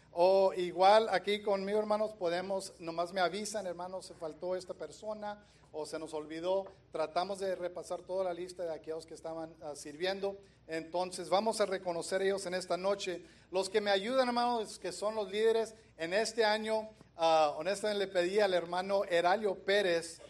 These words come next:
ah, que él se pusiera a cargo de todo lo e-, lo que era educación los domingos en la mañana, lo que es la primera hora, segunda hora. Ah, maestros ayudantes a veces vienen y me buscan y,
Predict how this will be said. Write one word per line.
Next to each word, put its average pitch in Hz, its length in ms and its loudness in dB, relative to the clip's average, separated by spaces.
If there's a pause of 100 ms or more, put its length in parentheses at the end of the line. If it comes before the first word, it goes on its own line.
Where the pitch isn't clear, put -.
(240)
ah, 147 440 2
que 156 140 -2
él 180 140 0
se 196 160 -4
pusiera 180 340 -2
a 175 100 -2
cargo 180 440 0 (320)
de 254 100 4
todo 208 380 0
lo 190 200 2
e-, 185 200 -2
lo 170 180 -2
que 165 140 -6
era 185 160 0
educación 175 680 -8
los 180 140 -8
domingos 165 420 -10
en 165 100 -8
la 160 60 -8
mañana, 151 540 -6 (260)
lo 139 140 -16
que 165 140 -4
es 175 60 -6
la 180 140 -4
primera 185 440 -4
hora, 185 320 -2
segunda 180 460 -2
hora. 185 440 0 (220)
Ah, 147 260 0
maestros 175 560 0
ayudantes 180 640 0
a 156 80 0
veces 170 400 -6
vienen 190 400 -2
y 165 80 -6
me 160 180 -4
buscan 202 420 -4
y, 185 40 -8